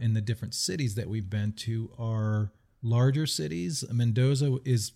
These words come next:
is considered, I guess, a large, large city, but it is not a tourist, necessarily a tourist destination within the city of Mendoza.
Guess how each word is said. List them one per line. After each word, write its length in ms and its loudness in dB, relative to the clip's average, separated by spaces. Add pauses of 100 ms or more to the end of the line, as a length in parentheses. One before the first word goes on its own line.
is 160 -6
considered, 480 -6
I 40 0
guess, 260 -4
a 40 -4
large, 500 -2
large 380 -4
city, 400 0
but 340 0
it 200 0
is 180 0
not 240 2
a 120 0
tourist, 600 0
necessarily 640 -2
a 60 -6
tourist 420 -4
destination 640 -2
within 380 4
the 100 2
city 360 0
of 100 -2
Mendoza. 640 -4